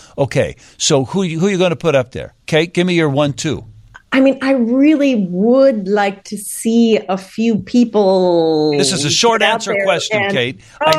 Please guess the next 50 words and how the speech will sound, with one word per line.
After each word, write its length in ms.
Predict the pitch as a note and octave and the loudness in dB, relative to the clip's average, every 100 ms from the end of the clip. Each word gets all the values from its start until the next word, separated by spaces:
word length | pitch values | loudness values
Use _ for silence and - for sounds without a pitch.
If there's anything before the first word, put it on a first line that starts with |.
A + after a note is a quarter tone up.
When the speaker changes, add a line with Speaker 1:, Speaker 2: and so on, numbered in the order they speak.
| D4 | -2
Speaker 1:
need 140 | C4+ | -4
Speaker 2:
Oh. 40 | A#3 | 0
Speaker 1:
names. 500 | F3+ F3 A#2+ F2+ - | 0 0 -4 -12 -10
I 120 | D3 | -8
need 220 | D#3 E3 D3 | -6 -6 -4
names. 140 | F3 G4 | -2 0
Speaker 2:
All 40 | C5 | 0
right, 180 | G#4 A4+ | 0 0
then, 300 | G#4 G4+ A#3+ | -2 -2 0
then 160 | F4 F4+ | 0 2
I'm, 240 | F#4 G4 | 0 0
I'm 240 | A#3 D4 D#4+ | -2 0 0
just 200 | E4 - | -2 0
gonna 180 | F4+ E4+ | 0 2
go 200 | F#4 F#4+ | 4 4
ahead 260 | E4+ G4+ A#4 | 4 2 0
with 160 | F4+ G#3+ | -2 0
Dean 300 | C4+ C4 A3+ | 0 0 0
Phillips, 420 | G#3 G#3+ E4 - | 0 2 0 -4
since 240 | B3 A#3 | -6 -6
he 180 | B3+ B3+ | -6 -4
put 160 | - A3+ | -2 0
himself 460 | A3+ G#3+ G3 G#3+ | 0 0 0 0
out 260 | F#3+ E3+ E3+ | 0 0 0
there, 200 | F#3 B3+ | -2 -2
and 120 | A#3 | -2
he's 120 | A3 G#3+ | -4 -2
the 100 | G#3 | -2
only 160 | G3+ | 0
one 180 | F#3 F#3 | -2 -2
I've 200 | F3+ F3+ | -2 -2
heard 220 | G3+ F#3 | -4 -4
speak 400 | - - A#3 E4 | -6 -4 -2 0
on 220 | A#3 F3 | 0 0
it 180 | A3+ C#4+ | -2 -2
because 300 | G#3 G3+ F#3+ | -4 -2 -2
the 100 | F3 | 0
Speaker 1:
<laughs> 80 | E3+ | -2
Speaker 2:
others 220 | G3+ F#3+ E3+ - - | -2 -6 -8 -10 -10
have 400 | - F3+ F#3 F3+ | -6 -2 -4 -4
been 180 | F#3+ F#3+ | -6 -6
too 200 | A3 A3 | -4 -4
chicken 320 | - G#3 F3 | -2 -4 -2
to 60 | F3 | -2
do 200 | E3+ A#3 | 0 0
so. 260 | A#3 A2+ - | -2 -4 -2
Speaker 1:
There 160 | G#2+ | -2
you 60 | A2+ | 0
are. 180 | G#2 | -2
All 60 | A#2 | -4